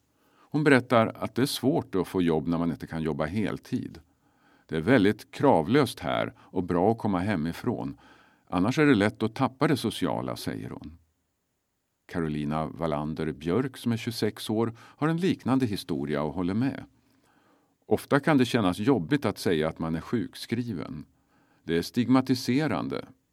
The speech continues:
men här förstår de. Man känner att man kan prata med de som jobbar här på ett sätt som man ofta inte kan göra med äldre", säger hon.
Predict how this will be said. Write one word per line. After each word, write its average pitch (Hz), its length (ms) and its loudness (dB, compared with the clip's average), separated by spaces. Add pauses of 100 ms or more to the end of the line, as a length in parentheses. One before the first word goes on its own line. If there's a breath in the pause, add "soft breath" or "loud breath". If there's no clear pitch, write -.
(100)
men 98 280 -2
här 113 420 0
förstår 98 480 -4
de. - 280 -10 (300 loud breath)
Man 110 160 -2
känner 135 420 4
att 113 240 -2
man 113 140 -2
kan 117 160 -2
prata 120 440 0
med 147 120 0
de 87 160 2
som 90 200 -2
jobbar 78 320 0
här 73 200 -6
på 85 160 -8
ett 78 80 -8
sätt - 260 -6
som 107 140 -2
man 98 100 2
ofta 95 280 -2
inte 87 140 -4
kan 98 200 -2
göra 117 360 2
med 95 200 0
äldre", 73 580 -4
säger 60 360 -8
hon. - 280 -14